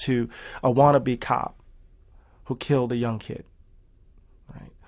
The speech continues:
Or in response to, uh, police officers choking Eric Garner for Lucy, a cigarette. It was a Band-Aid for, for, for a bullet wound, for a gunshot wound. Um,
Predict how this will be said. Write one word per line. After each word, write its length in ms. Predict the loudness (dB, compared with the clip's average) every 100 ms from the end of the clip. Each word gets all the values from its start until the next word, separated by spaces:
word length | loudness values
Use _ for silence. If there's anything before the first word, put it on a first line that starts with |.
| -6
Or 260 | 0 2 2
in 160 | 0 0
response 640 | 0 -4 0 4 4 2
to, 400 | -4 -2 -2 -2 -8 -20 -20 -16 -6
uh, 240 | -4 -4
police 380 | -4 0 2 4
officers 600 | 4 2 -8 -6 -6 -6
choking 680 | -4 -4 -2 -2 -2 -2 -2
Eric 240 | -2 -2
Garner 340 | 0 2 0 -2
for 200 | -4 -4
Lucy, 500 | -2 -4 -6 -12 -16 _ -20 -20 -20 -12
a 80 | -6
cigarette. 460 | -4 -2 -4 -8 -14 _ -20 -20 -20 -20 -20 -20 -20 -20 -20 -20 -10
It 140 | -8 -6
was 140 | -6
a 60 | -2
Band-Aid 520 | 0 0 0 -4 -6
for, 300 | -6 -6 -6 -16
for, 320 | -10 -8 -8 -12
for 220 | -14 -10 -8
a 40 |
bullet 300 | -6 -6 -6
wound, 240 | -10 -12 -10
for 120 | -6
a 40 | -4
gunshot 480 | -4 -6 -8 -10 -12
wound. 140 | -16 -18 -20 _ -20 -20 -20 _ -20 -20 -20 -14
Um, 420 | -8 -6 -6 -8